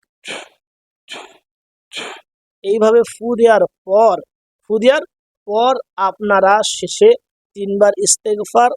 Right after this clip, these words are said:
এবং একবার দরুদে ইব্রাহিম পাঠ করে নেবেন। যদি আপনি, যদি আপনি এই আমলটি এইভাবে করতে পারেন, সুপ্রিয় দর্শক, আপনি যার জন্য এই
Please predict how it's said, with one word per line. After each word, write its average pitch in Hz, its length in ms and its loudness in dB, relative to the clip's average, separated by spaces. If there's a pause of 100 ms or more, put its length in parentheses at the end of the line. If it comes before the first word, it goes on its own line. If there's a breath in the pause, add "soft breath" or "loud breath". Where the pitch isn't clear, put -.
(120)
এবং 196 260 0 (140)
একবার 185 480 -2
দরুদে 180 360 0
ইব্রাহিম 170 540 0 (100)
পাঠ 147 160 -12 (100)
করে 139 140 -16
নেবেন। - 200 -20 (680)
যদি 220 240 -2
আপনি, 214 420 -2 (400)
যদি 214 220 0
আপনি 226 320 0
এই 240 180 4
আমলটি 214 400 -2 (120)
এইভাবে 202 360 0
করতে 170 380 -2
পারেন, 226 220 4 (460)
সুপ্রিয় 208 500 -2
দর্শক, 185 440 4
আপনি 196 360 -4
যার 185 360 2
জন্য 453 240 2
এই 226 100 4